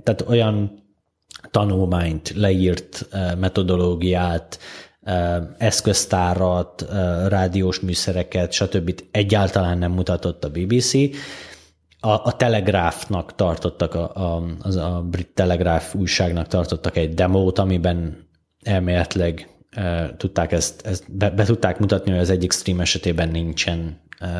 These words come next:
videóstream, a másiknál meg van, és akkor ennek alapján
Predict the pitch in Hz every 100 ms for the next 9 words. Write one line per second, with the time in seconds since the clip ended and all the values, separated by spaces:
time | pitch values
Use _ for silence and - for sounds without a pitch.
0 | 85 85 87 85 80 90 98 98 87 92
1 | 92 87 87 85 - - 85 80 78 82
2 | 107 127 131 - - - - - 95 90
3 | 80 90 85 - 90 87 82